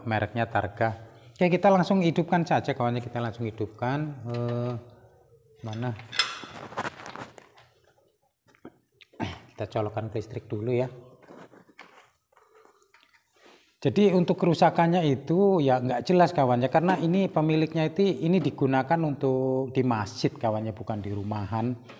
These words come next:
Jadi rusak gitu aja ya. Jadi yang punya untuk takmir masjidnya itu datang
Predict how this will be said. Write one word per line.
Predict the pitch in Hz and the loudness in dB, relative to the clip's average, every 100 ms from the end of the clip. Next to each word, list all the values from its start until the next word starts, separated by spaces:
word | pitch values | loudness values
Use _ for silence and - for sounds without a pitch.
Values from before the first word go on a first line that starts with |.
| - _ | -20 _
Jadi | 104 - 120 113 113 - - _ _ _ - _ _ _ _ _ 143 - 117 | -8 0 0 0 -4 -16 -20 _ _ _ -20 _ _ _ _ _ -20 -10 -2
rusak | 127 - 190 - | -2 2 0 2
gitu | 131 131 | 0 0
aja | 107 147 | 0 0
ya. | 135 104 | 2 2
Jadi | 104 104 127 123 113 - - - | 0 -2 -2 -2 -4 -10 -20 -4
yang | 131 117 117 117 113 117 | 0 0 -2 -4 -4 -4
punya | 117 110 104 | -2 -4 -6
untuk | 113 104 - | -6 -8 -4
takmir | 110 123 117 113 | -6 -2 -2 0
masjidnya | 110 107 98 113 104 | -4 -6 -10 -6 -6
itu | 104 | -6
datang | 131 101 - 120 113 | -4 -4 -4 -10 -10